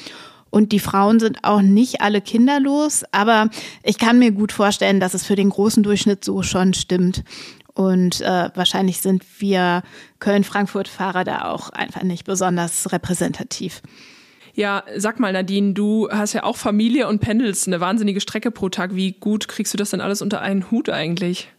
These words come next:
Speaker 1: Ja, also das ist schon tatsächlich nicht einfach und man braucht sehr, sehr viel Hilfe. Man muss sich das so vorstellen, wenn man so einen weiten Pendelweg hat,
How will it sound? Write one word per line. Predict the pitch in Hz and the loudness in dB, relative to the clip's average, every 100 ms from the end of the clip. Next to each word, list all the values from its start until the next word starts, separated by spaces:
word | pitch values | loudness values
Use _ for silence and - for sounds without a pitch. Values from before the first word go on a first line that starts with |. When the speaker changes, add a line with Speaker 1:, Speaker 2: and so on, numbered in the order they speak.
| _ _ | _ _
Speaker 1:
Ja, | 175 190 196 226 196 | -2 2 4 4 4
also | 233 226 220 202 - | 4 6 4 0 -4
das | - 226 | 0 0
ist | 240 247 | 0 -2
schon | - - 214 226 220 - - | 0 2 4 6 4 0 -8
tatsächlich | - 208 220 226 220 | -4 -2 0 0 0
nicht | 208 202 - - | 0 0 -4 -6
einfach | 175 226 262 254 | -2 0 0 -2
und | - 196 | 0 2
man | 196 | 2
braucht | 190 180 185 196 - _ _ _ | 0 0 -2 -2 -8 _ _ _
sehr, | 202 196 202 202 | -2 0 2 2
sehr | 190 185 | 2 0
viel | - 185 175 | -2 -2 -2
Hilfe. | 165 185 190 180 - - - _ _ _ | 0 2 4 2 -2 -4 -8 _ _ _
Man | - 190 | 0 2
muss | 214 220 | 4 4
sich | 233 | 0
das | 202 196 | 0 -2
so | 190 | -4
vorstellen, | 190 196 208 - 214 214 208 | 0 2 2 2 4 6 6
wenn | 196 | 4
man | 196 190 | 2 2
so | 180 | 0
einen | 180 | 0
weiten | 170 190 196 - 202 190 180 - | 0 -2 -2 2 2 2 0 -2
Pendelweg | 214 220 233 208 202 - | 2 4 4 2 -2 -2
hat, | 220 | -2